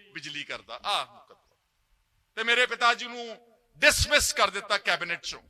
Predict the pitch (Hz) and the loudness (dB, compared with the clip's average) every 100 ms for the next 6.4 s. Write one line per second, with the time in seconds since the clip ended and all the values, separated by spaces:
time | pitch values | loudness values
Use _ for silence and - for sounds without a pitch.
0 | _ _ _ _ _ _ 214 208 214 214 | _ _ _ _ _ _ -2 4 4 4
1 | 202 233 226 - - - 233 170 139 - | 0 -2 -2 -4 -2 0 0 0 -10 -16
2 | - _ _ _ _ _ _ _ _ _ | -20 _ _ _ _ _ _ _ _ _
3 | _ _ 202 233 240 233 208 208 226 226 | _ _ -2 2 4 2 0 -4 -2 0
4 | 165 226 233 220 - 196 196 208 208 180 | 2 4 6 4 2 -4 -2 4 4 2
5 | 185 196 208 190 214 214 196 202 208 - | -2 -2 -2 -4 -10 -8 -8 -4 -6 -2
6 | 202 214 208 180 | -2 2 2 2